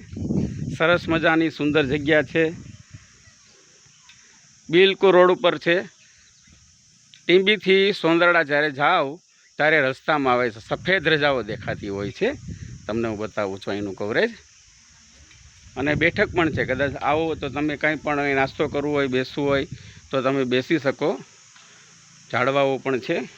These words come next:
અને આપ જોઈ રહ્યા છો અહીંયા યજ્ઞકુંડ પણ છે, મતલબ અહીંયા યજ્ઞકુંડ પણ છે.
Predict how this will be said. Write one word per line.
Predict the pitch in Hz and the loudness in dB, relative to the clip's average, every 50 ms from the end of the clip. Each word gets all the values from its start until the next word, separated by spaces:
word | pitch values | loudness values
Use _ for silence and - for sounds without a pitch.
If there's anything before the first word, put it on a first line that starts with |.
| - - - - | -20 -16 -10 -6
અને | 117 127 131 | -2 2 2
આપ | 139 135 131 | 2 2 2
જોઈ | 139 160 165 165 | 2 4 4 6
રહ્યા | 151 151 147 135 127 | 6 4 4 4 2
છો | - - 143 | 0 0 -2
અહીંયા | 139 147 170 165 151 156 | 0 2 2 2 2 0
યજ્ઞકુંડ | 165 180 202 208 196 - 185 185 175 160 | 0 2 2 2 2 4 4 4 4 2
પણ | 123 117 113 113 | -2 -2 -4 -4
છે, | 107 - 202 277 349 - _ - - - - - - - - - - 113 | 0 2 2 2 2 0 _ -20 -20 -20 -20 -20 -20 -20 -20 -12 -10 -8
મતલબ | - 135 160 165 156 147 | -4 -2 -2 0 2 2
અહીંયા | 139 135 151 180 - 262 208 - | 2 2 2 0 -2 -4 -6 -4
યજ્ઞકુંડ | 98 107 123 131 139 147 143 127 - 131 123 113 | 0 0 0 2 2 0 0 2 0 0 0 0
પણ | 101 147 202 269 320 220 - _ _ - - - - - - - - | 0 0 0 0 0 -6 -10 _ _ -20 -20 -20 -20 -20 -20 -8 -4
છે. | 135 107 95 | -2 -2 -2